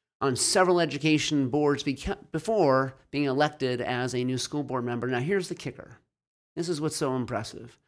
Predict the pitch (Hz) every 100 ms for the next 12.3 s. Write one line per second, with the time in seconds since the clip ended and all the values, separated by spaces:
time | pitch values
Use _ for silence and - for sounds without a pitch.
0 | _ _ _ _ - 151 123 147 143 -
1 | _ - 143 135 - 175 160 156 - 160
2 | 160 143 139 190 131 113 120 123 - -
3 | _ - 143 - 147 180 - 135 120 135
4 | 123 131 147 139 120 117 131 120 - 147
5 | 139 135 107 127 - 208 226 131 123 -
6 | 117 120 120 117 117 151 139 165 135 -
7 | - 156 120 110 - 139 139 139 120 117
8 | 120 127 - _ - 120 123 117 - -
9 | - 123 - - - _ _ _ _ -
10 | 175 160 196 190 175 160 139 151 151 151
11 | 135 143 135 - 147 156 208 - - 139
12 | 131 127